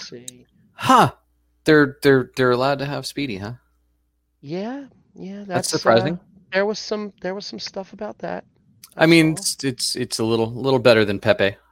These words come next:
Speaker 2: I suppose.
Speaker 1: Yeah, a little bit, I guess. Uh, let's see. I'm just scrolling real fast. Damon Lillard is Damon Lillard. Kyle
Speaker 2: Oh.
Speaker 1: Kuzma is Kyle Kuzma.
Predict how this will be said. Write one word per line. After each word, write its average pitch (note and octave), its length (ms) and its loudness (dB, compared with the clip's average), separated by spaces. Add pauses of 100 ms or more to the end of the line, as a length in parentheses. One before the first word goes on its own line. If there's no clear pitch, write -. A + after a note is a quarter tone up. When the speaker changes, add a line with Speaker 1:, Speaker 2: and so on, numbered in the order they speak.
(120)
Speaker 2:
I G2 40 -8
suppose. - 420 -4 (280)
Speaker 1:
Yeah, A#3 480 -12
a - 20 -20
little F#3+ 220 -18
bit, F3+ 140 -18
I F3 80 -18
guess. - 640 -20 (120)
Uh, E3+ 380 -10
let's F3 220 -12
see. D#3 240 -8
I'm D#3 160 -8
just E3 260 -14
scrolling E3+ 340 -6
real D#3+ 120 -6
fast. E3 420 -6
Damon F#3 380 -2
Lillard F3 520 -2
is C#3+ 240 -8
Damon D3 440 -8
Lillard. E3 520 -8 (840)
Kyle D#3+ 280 4
Speaker 2:
Oh. A#2 140 0
Speaker 1:
Kuzma F3+ 380 -2
is D3+ 240 -4
Kyle C#3+ 360 -2
Kuzma. A3 640 -8